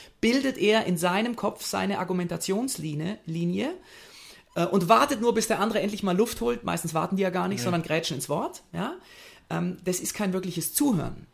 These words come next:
Speaker 1: sondern da bin ich in einem Kampf und versuche, dich so wenig hochkommen zu lassen wie möglich. Und das, was wir in privaten Beziehungen, auch wenn's schwierig wird und beruflich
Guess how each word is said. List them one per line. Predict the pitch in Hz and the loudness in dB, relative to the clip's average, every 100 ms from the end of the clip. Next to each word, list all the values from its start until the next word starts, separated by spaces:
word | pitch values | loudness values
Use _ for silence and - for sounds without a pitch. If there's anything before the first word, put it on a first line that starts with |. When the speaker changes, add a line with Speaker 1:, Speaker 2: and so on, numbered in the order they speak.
| _ _ _ | _ _ _
Speaker 1:
sondern | - 165 170 160 156 | -4 0 0 0 2
da | 190 247 | 2 2
bin | 226 | 0
ich | 214 | -2
in | 196 | -2
einem | 165 151 | -2 -4
Kampf | 160 202 285 403 - - | -2 -2 -2 -6 -12 -4
und | 180 | -4
versuche, | - 175 214 - | -2 -4 -4 -6
dich | 214 | -6
so | - 175 | -4 -2
wenig | 180 196 196 - | 0 0 -4 -2
hochkommen | 190 185 175 160 160 | 0 0 -2 -4 -4
zu | 156 | -6
lassen | 143 - | -6 -6
wie | 147 | -6
möglich. | 143 - - - _ - - - - _ | -6 -8 -14 -20 _ -20 -20 -20 -20 _
Und | 170 147 | -2 0
das, | 269 - | 0 -2
was | 175 - | -4 -2
wir | 151 139 - - | -2 -4 -8 -8
in | 135 - - _ - | -6 -8 -12 _ -6
privaten | - 156 208 - 220 | 0 4 2 2 -2
Beziehungen, | 202 - 240 240 226 | -2 -2 0 0 -2
auch | - 156 | -2 -4
wenn's | 151 | -4
schwierig | - 254 262 240 | -4 -4 -4 -2
wird | 214 214 214 | -2 -2 -4
und | 151 143 | -8 -6
beruflich | 156 208 196 180 | -6 -6 -8 -12